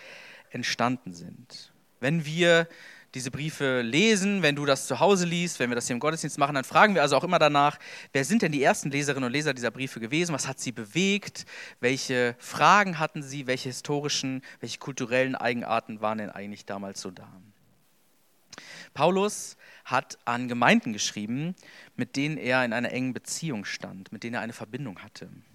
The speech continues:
Gemeinden, die er selbst gegründet hat. Und er ist dann weitergezogen und hat immer noch Briefwechsel gehabt mit diesen Gemeinden und hat sich dann, äh, noch weiter mit diesen Gemeinden ausgetauscht.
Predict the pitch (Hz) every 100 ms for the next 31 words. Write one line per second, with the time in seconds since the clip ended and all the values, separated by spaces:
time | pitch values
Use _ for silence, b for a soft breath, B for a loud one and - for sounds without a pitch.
0 | _ _ - 117 127 165 - 156 160 -
1 | b b b _ 143 127 123 131 131 -
2 | - 107 147 165 113 - 98 - 104 123
3 | - 120 127 196 185 170 - 170 165 170
4 | 165 156 123 120 139 - 131 117 185 196
5 | 165 147 143 127 131 139 127 127 123 123
6 | 123 120 - B B 117 113 143 139 -
7 | 117 117 120 123 B B B - 107 120
8 | - 117 123 117 113 117 117 107 98 101
9 | - 101 101 95 104 - - - - -
10 | - - -